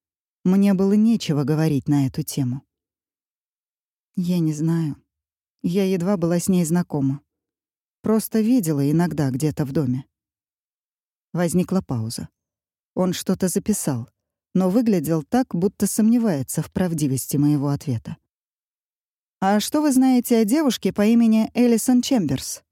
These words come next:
Никогда о ней не слышала. «Мы считаем, что она тоже была одной из жильцов».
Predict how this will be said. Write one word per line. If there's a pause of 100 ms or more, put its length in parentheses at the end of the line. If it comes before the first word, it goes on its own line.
(960)
Никогда
о
ней
не
слышала. (1300)
«Мы
считаем,
что
она
тоже
была
одной
из
жильцов».